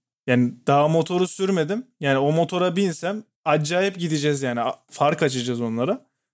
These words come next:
Çünkü şöyle bir şey vardı. Haslam biniyordu motora. Dört saniye adamın arkasına gidiyordu. Düşüyordu yani, geriye düşüyordu.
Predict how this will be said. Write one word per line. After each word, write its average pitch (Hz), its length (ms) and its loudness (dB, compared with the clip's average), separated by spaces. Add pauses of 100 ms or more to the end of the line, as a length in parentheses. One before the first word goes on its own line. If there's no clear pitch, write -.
Çünkü 160 320 0
şöyle 180 300 0
bir 165 40 -4
şey 185 220 -2
vardı. 131 280 0
Haslam 151 560 -2
biniyordu 160 340 0
motora. 143 420 -2
Dört 175 200 0
saniye 135 480 -4 (260)
adamın 160 320 2
arkasına 151 480 0
gidiyordu. 185 480 -2
Düşüyordu 143 360 0
yani, 127 200 -2
geriye 139 320 2
düşüyordu. 151 460 -4